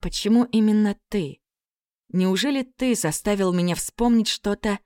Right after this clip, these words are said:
из прошлой жизни?» Слуга Осириса осторожно прикоснулась к одному из лепестков, поглаживая его.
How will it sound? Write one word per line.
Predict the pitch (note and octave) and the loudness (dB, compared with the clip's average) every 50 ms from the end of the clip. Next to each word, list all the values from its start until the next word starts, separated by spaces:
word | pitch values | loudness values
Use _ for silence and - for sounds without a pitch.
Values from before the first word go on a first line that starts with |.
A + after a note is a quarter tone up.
| _ _ _ _ _ _ _ - | _ _ _ _ _ _ _ -8
из | F3+ F3 - - | -6 -6 -6 -6
прошлой | - - F#3+ F#3 F3+ - - G3+ G3+ G#3 | -4 -2 -2 -2 -2 -2 -2 0 0 0
жизни?» | G3+ F3+ - G#3+ G3+ E3 - - - D3 D3+ D#3 - G3 _ _ _ _ _ _ _ _ _ _ _ _ _ _ _ _ _ _ _ _ _ _ _ _ _ _ | 0 -2 -2 -2 -4 -4 -6 -10 -10 -10 -10 -12 -14 -18 _ _ _ _ _ _ _ _ _ _ _ _ _ _ _ _ _ _ _ _ _ _ _ _ _ _
Слуга | - - - E3+ E3 D#3+ D#3 E3 D#3+ D#3 | -14 -10 -6 -4 -2 -2 0 0 0 0
Осириса | D#3 D#3 - - E3+ E3 D#3+ D3+ - - D#3+ D#3 | -2 -2 -4 -4 -2 -2 -2 -2 -2 -2 -2 -2
осторожно | D3+ - - - D#3+ D#3 D#3 D#3 - E3+ D#3+ D3 | -2 -4 -2 -2 0 0 0 -2 -2 -2 -4 -4
прикоснулась | - D#3+ - - D#3 - - - E3+ E3 D#3 D3+ - - | -4 -6 -4 -4 -6 -6 -4 -4 -2 -2 -2 -2 -4 -2
к | - | -4
одному | D#3 D3+ D#3+ D#3+ D#3 D#3 D#3+ D#3 | -2 -2 0 -2 0 0 0 0
из | D#3 D3+ - - | 0 -2 -2 -4
лепестков, | D3+ D3+ - D#3 D3 - - - - G#3+ G#3 - - | -4 -4 -4 -4 -6 -6 -8 -4 -4 -4 -4 -4 -2
поглаживая | G#3 G3+ G3 G3+ G3 F#3 D#3+ D3 - D3+ C#3 C#3+ C#3+ C#3 C#3 C3+ | -4 -2 -2 -2 -2 -2 -2 -2 -4 -6 -4 -4 -4 -4 -4 -6
его. | B2+ - D3 C#3 - C#3+ C#3 C3+ B2+ | -6 -8 -10 -8 -6 -6 -6 -6 -8